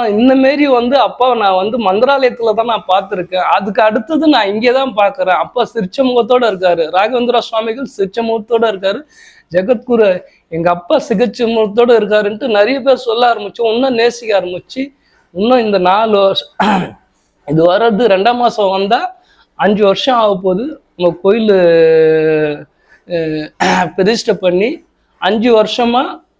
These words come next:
நான் தான் வந்து, அஹ், சாயங்காலம் காலையில பூஜை பண்றேன், என்னால முடிஞ்ச நெய்வேத்தியம் கொடுக்குறேன். சுவாமி வந்து ஒரு தெரு, அஹ், தெருவுல அமைந்துள்ள கோயில் தான் இது. இந்த கோயில்ல வந்து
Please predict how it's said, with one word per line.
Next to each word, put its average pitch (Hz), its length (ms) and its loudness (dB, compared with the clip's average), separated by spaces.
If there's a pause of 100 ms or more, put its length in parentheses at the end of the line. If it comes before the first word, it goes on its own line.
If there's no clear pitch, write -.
நான் 202 360 0
தான் 240 200 4
வந்து, 208 300 -2 (600)
அஹ், 180 280 2
சாயங்காலம் 214 720 0 (300)
காலையில 196 420 0
பூஜை 202 320 0
பண்றேன், 185 560 -2
என்னால 196 440 0
முடிஞ்ச 233 500 0
நெய்வேத்தியம் 208 680 0
கொடுக்குறேன். 185 480 -4 (520)
சுவாமி 233 400 0
வந்து 196 340 0 (160)
ஒரு 190 260 0
தெரு, 208 260 2 (160)
அஹ், 180 320 2 (100)
தெருவுல 254 460 2
அமைந்துள்ள 202 720 0
கோயில் 220 360 0
தான் 202 180 2
இது. 160 240 -6 (580)
இந்த 190 160 0 (100)
கோயில்ல 254 440 2
வந்து 202 300 -2